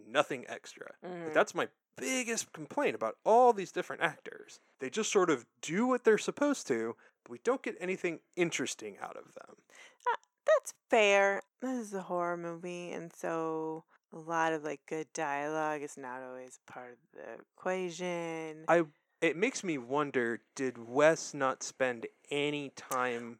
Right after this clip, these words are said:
Speaker 2: We
Speaker 1: with
Speaker 2: have,
Speaker 1: the actors?
Speaker 2: we have too many brand new actors. All the kids are brand new.
Speaker 1: Right.
Speaker 2: This guy, he did one short before this and then this movie.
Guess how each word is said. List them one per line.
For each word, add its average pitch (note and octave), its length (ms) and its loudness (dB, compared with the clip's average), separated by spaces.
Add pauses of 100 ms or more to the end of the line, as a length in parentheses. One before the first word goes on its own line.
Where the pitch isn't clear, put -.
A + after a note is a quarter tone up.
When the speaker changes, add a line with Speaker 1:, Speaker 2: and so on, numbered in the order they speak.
(100)
Speaker 2:
We B3+ 120 0
Speaker 1:
with C#4+ 80 0
Speaker 2:
have, E4 120 6
Speaker 1:
the - 140 -12
actors? - 460 2
Speaker 2:
we B3+ 100 0
have C#4 220 2
too D#4 220 2
many C#4+ 240 -2
brand F3 720 -2
new D#3 200 0
actors. - 960 -4 (320)
All G#3+ 200 10
the A#3+ 100 2
kids G#3 300 2
are E3+ 120 6
brand A#2 360 -2
new. - 60 -14 (300)
Speaker 1:
Right. - 340 2
Speaker 2:
This G#3 260 0
guy, F3 440 6
he E3+ 200 -8
did D3+ 300 -2
one F#3 260 2
short F3+ 480 2
before D#3 380 0
this C#3+ 300 -2
and D3 140 -8
then C#3+ 160 -8
this C#3 180 -10
movie. C3 480 -8